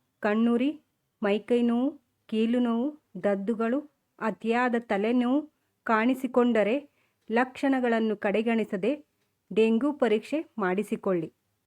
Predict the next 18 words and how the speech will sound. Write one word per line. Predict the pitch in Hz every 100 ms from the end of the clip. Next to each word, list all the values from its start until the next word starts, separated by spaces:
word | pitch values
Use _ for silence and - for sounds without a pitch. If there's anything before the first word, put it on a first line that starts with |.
| _ _ _ 233
ವೀಕ್ಷಕರೇ, | 285 302 277 226 220 269 _ _ _ _ _ -
ಡೆಂಗೂ | 226 233 254 330
ಪ್ರಕರಣಗಳು | 302 254 - 269 277 247 214 269 -
ಹೆಚ್ಚುತ್ತಿವೆ. | - 202 - 240 - 208 165 _ _ _ _ _ -
ಯಾವುದೇ | 220 196 214 285
ನಿರ್ದಿಷ್ಟವಾದ | 311 254 190 254 254 247 226 196 208 294 _ _ -
ಔಷಧಿ | 202 262 277 277 247
ಇಲ್ಲದ | 220 220 214 196
ಡೆಂಗೂಗೆ | 190 196 226 226 208 285 _ _ _ -
ಪ್ಲೇಟ್ಲೆಟ್ | 220 214 214 277 302
ಸಂಖ್ಯೆ | - 233 233 233
ಇಳಿಕೆ | 208 226 254 269
ಆಗದಂತೆ | 226 226 220 208 202
ನೋಡಿಕೊಳ್ಳುವುದು | 202 196 226 233 220 208 202 208 277 _ _ -
ಮೊದಲ | 202 185 226 240
ಸವಾಲು. | 220 190 180 170 _ _ _ _ _ _ _
ಪ್ಲೇಟ್ಲೆಟ್ | 254 262 262 320 339
ಸಂಖ್ಯೆ | - 285 269 233 247